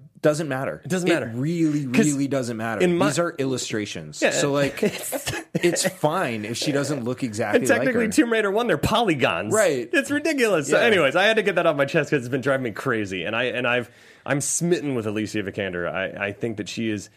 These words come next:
Speaker 2: an amazing actress, and I, I just can't, I, I don't know what it must be like to be famous and read all these stupid troll comments.
Speaker 1: Oh, you just can't read 'em, right?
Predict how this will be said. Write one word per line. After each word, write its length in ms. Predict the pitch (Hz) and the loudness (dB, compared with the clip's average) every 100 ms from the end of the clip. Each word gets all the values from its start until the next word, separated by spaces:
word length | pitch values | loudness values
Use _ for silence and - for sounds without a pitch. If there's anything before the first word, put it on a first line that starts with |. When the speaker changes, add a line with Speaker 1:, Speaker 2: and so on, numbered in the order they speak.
| _ _ | _ _
Speaker 2:
an 80 | 104 | -10
amazing 480 | 98 107 113 104 95 | -6 -2 -4 -4 -4
actress, 500 | 87 87 90 82 - | -4 -4 -6 -10 -10
and 200 | 95 90 | -10 -8
I, 220 | 87 92 90 | -8 -8 -8
I 100 | 90 | -10
just 300 | 92 - - | -12 -16 -16
can't, 340 | - 113 110 - _ _ _ _ _ - | -8 -6 -6 -12 _ _ _ _ _ -10
I, 60 | |
I 200 | 120 147 | -6 -6
don't 140 | 156 180 | -4 -4
know 100 | 170 | -2
what 180 | 151 156 | -2 -2
it 140 | - | -4
must 220 | 143 143 | -6 -4
be 80 | 151 | -2
like 200 | 143 147 | -2 -4
to 60 | 123 | -6
be 120 | 120 | -6
famous 420 | 117 120 107 90 | -4 -4 -4 -8
and 340 | - 104 98 104 | -8 -10 -10 -8
read 220 | 113 117 | -6 -4
all 100 | 113 | -4
these 160 | 110 - | -6 -8
stupid 560 | - - 120 110 107 | -10 -6 -6 -4 -8
troll 320 | - 107 104 | -6 -4 -4
comments. 520 | 98 92 82 80 78 82 | -4 -8 -8 -8 -10 -10
Speaker 1:
Oh, 20 | |
you 40 | |
just 140 | 82 - | -12 -14
can't 180 | 80 71 | -14 -12
read 160 | 85 | -12
'em, 140 | 78 76 | -12 -14
right? 180 | 85 | -16